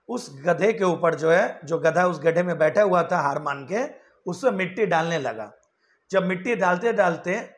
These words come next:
कुछ देर हो गया, तो जब गधे के ऊपर, उस गधे के ऊपर मिट्टी का भार पड़ा, तो वो गधा अचानक गड्ढे में खड़ा हो गया और उसने मिट्टी को जो है अपना जो है झाड़ के शरीर से गिरा दिया। तो जैसे ही मिट्टी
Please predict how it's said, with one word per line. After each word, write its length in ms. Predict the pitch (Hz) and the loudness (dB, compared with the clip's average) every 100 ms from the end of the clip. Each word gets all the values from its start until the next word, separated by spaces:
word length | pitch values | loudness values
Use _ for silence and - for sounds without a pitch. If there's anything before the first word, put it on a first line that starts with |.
| _ _ _ | _ _ _
कुछ 120 | 269 | -10
देर 240 | 175 190 170 | 0 4 4
हो 120 | 156 | 4
गया, 280 | 156 190 220 - _ _ _ | 2 0 0 -10 _ _ _
तो 60 | 160 | 0
जब 200 | 151 151 | 0 2
गधे 260 | 175 185 | 2 2
के 120 | 226 220 | 0 -2
ऊपर, 280 | - 214 | 2 0
उस 400 | 240 - 202 165 147 | 0 -6 -10 -6 -2
गधे 240 | 165 202 | 0 0
के 100 | 208 | 0
ऊपर 200 | 202 208 | 0 2
मिट्टी 300 | 180 180 233 | 0 -4 -6
का 140 | 233 190 | -2 0
भार 240 | 165 185 | 2 0
पड़ा, 300 | 170 143 202 - - _ _ _ | 0 0 0 -2 -14 _ _ _
तो 60 | 202 | -2
वो 60 | |
गधा 300 | 175 170 208 | 2 2 4
अचानक 400 | 214 214 196 214 | 2 0 0 0
गड्ढे 320 | 170 170 180 | 0 -4 -2
में 160 | 190 180 | -4 -4
खड़ा 240 | 160 180 | -2 2
हो 160 | 208 220 | 4 4
गया 260 | 240 277 - - _ - | 2 -2 -6 -18 _ -2
और 80 | 170 | 0
उसने 220 | 190 220 | 0 -2
मिट्टी 360 | 185 180 208 226 | -4 -4 -6 -4
को 140 | 214 | -2
जो 140 | 185 | 0
है 200 | 208 240 208 | 0 0 -2
अपना 300 | 160 175 185 | -4 -2 -2
जो 140 | 180 | 2
है 240 | 214 269 - _ _ | 0 0 -10 _ _
झाड़ 260 | 143 180 185 | 0 0 0
के 280 | 185 247 262 | 0 0 2
शरीर 260 | 170 170 | 0 -2
से 160 | 170 220 | -4 -4
गिरा 240 | 180 175 | 0 0
दिया। 260 | 127 127 113 - _ _ _ _ _ - | 0 -4 -8 -10 _ _ _ _ _ -10
तो 80 | |
जैसे 380 | 151 185 190 190 | 0 4 4 2
ही 120 | 269 | -4
मिट्टी 680 | 214 196 - 226 180 160 - | -4 -6 -2 0 0 -2 -12